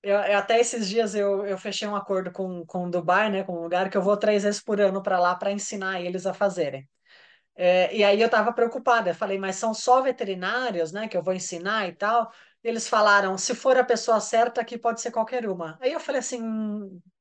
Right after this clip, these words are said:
não peguei, não entendi, né, que que é isso?" É assim, se você for amiga do governo, como é pra atender, né, os cavalos do sheik e tudo, se você tiver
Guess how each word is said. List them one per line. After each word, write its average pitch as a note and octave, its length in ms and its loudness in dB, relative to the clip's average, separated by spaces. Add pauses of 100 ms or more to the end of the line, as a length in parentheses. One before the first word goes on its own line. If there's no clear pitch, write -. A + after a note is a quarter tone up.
(200)
não A3+ 180 2
peguei, C4 380 6
não F3+ 80 -2
entendi, A#3 580 -4 (400)
né, F#3 140 -8
que G#3+ 160 -10
que - 80 -4
é E3+ 60 -2
isso?" - 180 -14 (340)
É A3 60 -4
assim, G#3+ 220 0
se A#3+ 180 0
você B3 320 4
for A#3+ 200 6
amiga A3+ 360 4
do G3 120 2
governo, F#3+ 680 2 (800)
como A#3 280 0
é G#3 80 0
pra G3+ 140 -4
atender, F#3+ 600 -2
né, E3 320 -4
os E3 120 -12
cavalos F3 360 -2
do E3 120 -8
sheik F#3 500 -4
e - 20 -18
tudo, A3+ 360 -4
se - 140 -10
você G#3 240 0
tiver G#3+ 480 2